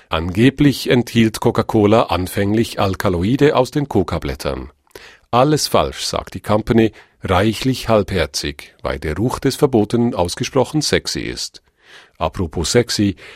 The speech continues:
angeblich ist die Flasche den weiblichen Rundungen nachempfunden.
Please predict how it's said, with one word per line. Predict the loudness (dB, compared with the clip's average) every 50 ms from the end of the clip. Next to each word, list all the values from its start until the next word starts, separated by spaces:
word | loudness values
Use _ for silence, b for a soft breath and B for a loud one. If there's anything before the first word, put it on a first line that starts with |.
| B B B B
angeblich | -2 -2 -2 -2 -2 0 2 2 2 2 2 0 0 0 0 -2
ist | -4 -2 -2 -2
die | -4
Flasche | 0 0 2 2 2 0 -2 -2 0 0
den | 2 2 2 2 2
weiblichen | 2 0 0 -2 -8 -10 -6 -2 0 2
Rundungen | 4 4 4 4 4 0 0 -2 -2 -4
nachempfunden. | -4 -4 -4 -4 -6 -10 -8 -8 -8 -8 -8 -10 -14 -16 -16 -16